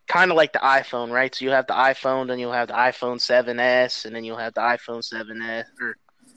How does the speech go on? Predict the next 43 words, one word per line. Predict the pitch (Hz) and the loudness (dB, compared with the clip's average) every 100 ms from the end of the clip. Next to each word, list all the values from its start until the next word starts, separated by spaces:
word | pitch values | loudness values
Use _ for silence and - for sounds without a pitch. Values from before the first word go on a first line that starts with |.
| - | -8
eight, | 127 139 139 | -2 -2 -2
and | 123 | -8
then | 120 | -10
the | 113 | -10
eight | - 131 127 | -6 -4 4
S, | 127 127 - | 6 6 2
and | 117 | -10
then | 117 113 110 _ | -10 -10 -14 _
they | 107 | -12
went | 110 117 | -10 -10
to | - | -12
the | 117 | -12
ten | - 123 | -6 -4
or | 120 | -2
whatever. | 117 120 120 | 0 0 0
So | - | -4
it's | 127 135 | -4 -2
like | 120 - - - - | -4 -4 -18 -12 0
W | 147 156 | 2 4
W | 151 143 143 | 4 2 2
E | 139 | -2
two | - 147 | -2 -4
K | - 143 135 | 0 2 4
eighteen, | 135 - 143 127 127 | 2 -2 -4 -2 -2
and | 120 | -2
then | 117 117 | -4 -4
two | - 151 | -2 -2
K | 147 139 135 | 2 2 2
nineteen | 123 139 147 - 131 123 | 0 0 -2 -4 -6 -6
is | 117 | -4
like | 117 - | -6 -4
two | - 143 | -2 -2
K | - | 0
eighteen | 139 131 131 - 135 123 | 0 0 0 -4 -4 -4
S | - 123 123 - | 2 4 4 0
'cause | 123 | -10
it's, | 117 - | -12 -4
like, | 120 - | -6 -4
the | |
same | - 143 139 139 | -4 0 0 0
game | 123 131 135 127 | 0 0 0 2
with | 117 _ _ _ _ - | 0 _ _ _ _ -6
s-, | - | -4